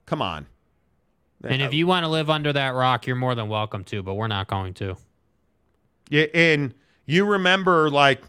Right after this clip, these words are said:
Speaker 1: Art Briles being hired at Grambling and the shitstorm that caused. Art Briles will never work again.
Speaker 2: And he shouldn't.
Speaker 1: I, I just, I mean, y-, you understand that Baylor got, like,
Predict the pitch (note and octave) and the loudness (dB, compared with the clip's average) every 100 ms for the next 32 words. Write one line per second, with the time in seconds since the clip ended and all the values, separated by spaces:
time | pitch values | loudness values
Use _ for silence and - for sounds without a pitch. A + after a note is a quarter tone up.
0 | - D3+ F3 E3 D#3+ E3 D#3 - D3+ C#3 | 4 6 6 6 8 8 6 2 -2 2
1 | D#3 D#3 D3+ C#3 C#3+ D3 D3+ C#3 C3 B2 | 4 4 4 0 0 0 2 0 -2 -4
2 | A#2 - - - F3 - E3+ D3+ C3+ C3+ | -6 -6 -6 -4 -4 -4 -2 0 2 0
3 | C#3+ - G2 D#2+ D#2 - _ _ _ _ | 0 -2 -4 -4 -12 -18 _ _ _ _
4 | _ _ _ _ - A3 F#3+ G#3 G3 F3 | _ _ _ _ 2 4 6 6 6 2
5 | D3+ D#3 D#3+ D#3 C#3 C3+ B2 G2 E2 D2+ | -2 0 2 2 2 0 -2 -6 -8 -14
6 | _ _ _ _ _ - A3+ - D#4 E4+ | _ _ _ _ _ -6 -4 -2 -2 0
7 | D#4 A2+ - _ _ _ _ _ _ _ | -2 -4 -10 _ _ _ _ _ _ _
8 | _ _ _ _ _ _ _ _ - C3+ | _ _ _ _ _ _ _ _ -2 0
9 | - D#3 E3+ F#3 E3+ - - - _ _ | 4 4 4 2 -4 -4 -16 -20 _ _
10 | _ _ _ _ _ _ _ _ _ _ | _ _ _ _ _ _ _ _ _ _
11 | - G3 G3 D#3 E3+ F3 G3+ F4 A#3+ - | -4 0 0 0 -8 -4 -2 0 -2 -2
12 | A#3+ A#3 B2 D#3 G#3+ G3 A#2 D3+ F#3 - | -4 -2 -2 0 0 -2 0 2 2 2
13 | B2+ | -2